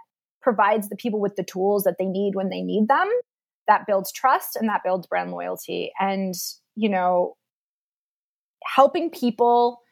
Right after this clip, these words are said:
achieve whatever it is they want to achieve with hemp and cannabis, whether it's fun, whether it's a cool lifestyle, whether it's healing, whether it's wellness, whether it's athletic recovery, whatever, helping people achieve what they want to achieve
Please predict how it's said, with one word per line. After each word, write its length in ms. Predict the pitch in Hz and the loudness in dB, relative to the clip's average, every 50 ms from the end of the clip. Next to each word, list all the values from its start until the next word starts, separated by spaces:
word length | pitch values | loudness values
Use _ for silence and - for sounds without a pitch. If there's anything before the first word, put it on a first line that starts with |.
| _ - - | _ -6 -6
achieve 420 | 214 202 - - 254 262 277 226 | -4 -2 -2 2 2 2 2 4
whatever 400 | 226 226 233 226 247 320 339 302 | 4 4 4 6 4 4 4 2
it 80 | 254 220 | 0 0
is 160 | 214 302 - | 0 -4 -2
they 140 | 285 190 190 | -2 -2 -2
want 180 | 175 175 175 175 | -2 -4 -6 -6
to 80 | 170 | -8
achieve 460 | 160 165 - - 175 160 165 165 165 | -8 -8 -6 -6 -4 -4 -4 -4 -6
with 100 | 175 165 | -8 -8
hemp 240 | - 180 180 180 160 | -6 -6 -8 -4 -4
and 100 | 170 175 | -6 -6
cannabis, 480 | 170 - 175 170 175 165 185 190 185 - | -6 -6 -6 -6 -2 -2 -2 -2 -2 0
whether 300 | 190 180 175 175 180 170 | -2 0 0 0 -2 -4
it's 180 | 165 - - | -4 -6 -8
fun, 300 | - - 330 311 311 311 | 2 4 4 4 4 4
whether 240 | 285 247 208 202 180 | 2 2 2 2 0
it's 100 | 180 - | 0 -2
a 60 | 185 | -6
cool 240 | - - - 339 330 | -12 -6 -4 0 2
lifestyle, 480 | 277 240 247 240 - - 220 220 220 208 | 4 2 2 0 -2 0 0 2 2 2
whether 240 | 196 180 180 175 175 | 0 0 0 0 -2
it's 180 | 160 - - | -2 -4 -6
healing, 360 | - 320 339 320 311 302 285 | 0 0 2 2 4 2 4
whether 240 | 247 214 196 190 175 | 4 4 2 2 0
it's 120 | - 220 220 | -2 -2 2
wellness, 380 | 262 285 277 262 262 254 254 | 4 4 4 4 0 -2 -2
whether 220 | - 202 185 185 175 | -4 -4 -2 -2 -4
it's 120 | 180 - | -4 -6
athletic 380 | - 196 - 262 285 294 285 247 | -6 -4 0 2 2 2 2 0
recovery, 500 | 226 214 - 233 226 220 220 226 220 214 | -4 -6 -4 -6 -4 -2 -2 0 0 0
whatever, 880 | 202 190 214 240 247 247 285 339 285 220 196 180 180 175 185 185 185 _ _ _ _ _ _ _ _ _ _ _ _ - | 0 2 2 2 4 4 2 2 0 0 0 2 2 2 2 0 -2 _ _ _ _ _ _ _ _ _ _ _ _ -4
helping 380 | - - 302 - 339 320 320 | 4 6 6 6 4 -2 -6
people 640 | - 294 285 - 240 240 240 240 240 233 190 - _ _ _ _ _ _ _ _ _ _ _ _ _ _ _ _ _ _ _ _ - | -4 -6 -6 0 4 4 4 6 4 2 0 -2 _ _ _ _ _ _ _ _ _ _ _ _ _ _ _ _ _ _ _ _ -2
achieve 380 | 254 247 - - 311 311 269 | 0 0 2 2 2 4 4
what 120 | 277 254 262 | 4 2 4
they 100 | 240 220 | 2 2
want 260 | 202 208 214 214 208 | 2 2 0 0 -2
to 120 | 208 202 | -2 -2
achieve 800 | 190 180 - - - 202 196 202 214 247 285 330 330 - - | -4 -2 -4 -6 -4 -2 0 0 2 2 0 0 -2 -6 -12